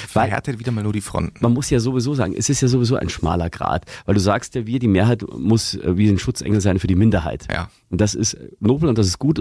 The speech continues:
Speaker 1: so, aber mit dieser radikalen, äh, Ausdrucksweise, mit dieser radikalen Rhetorik, was ist,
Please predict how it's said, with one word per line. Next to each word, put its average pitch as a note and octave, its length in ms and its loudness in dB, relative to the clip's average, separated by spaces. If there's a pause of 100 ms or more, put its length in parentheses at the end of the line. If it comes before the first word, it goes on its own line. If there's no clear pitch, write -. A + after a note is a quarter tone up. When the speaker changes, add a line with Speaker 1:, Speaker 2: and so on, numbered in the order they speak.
Speaker 1:
so, C#3+ 300 2
aber C#3 380 0
mit A#2 260 -4
dieser G2+ 380 0
radikalen, A#2 640 0
äh, G2 240 0
Ausdrucksweise, F#2 640 -2
mit F2+ 120 2
dieser F2 180 -2
radikalen G2 460 0
Rhetorik, A2 580 -4
was F2+ 120 0
ist, B2 400 0